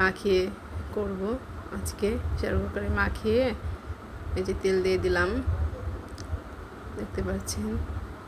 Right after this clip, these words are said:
কীভাবে রান্না করতে হয় চচ্চড়ি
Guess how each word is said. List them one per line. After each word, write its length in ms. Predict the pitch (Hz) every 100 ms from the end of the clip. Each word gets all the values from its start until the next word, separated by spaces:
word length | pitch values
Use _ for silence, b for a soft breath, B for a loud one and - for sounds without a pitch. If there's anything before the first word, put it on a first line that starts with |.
| - - - -
কীভাবে 300 | - 208 202 208
রান্না 320 | 202 202 202 202
করতে 240 | 196 214 196
হয় 280 | 208 196 208 277 - - -
চচ্চড়ি 500 | 208 190 208 196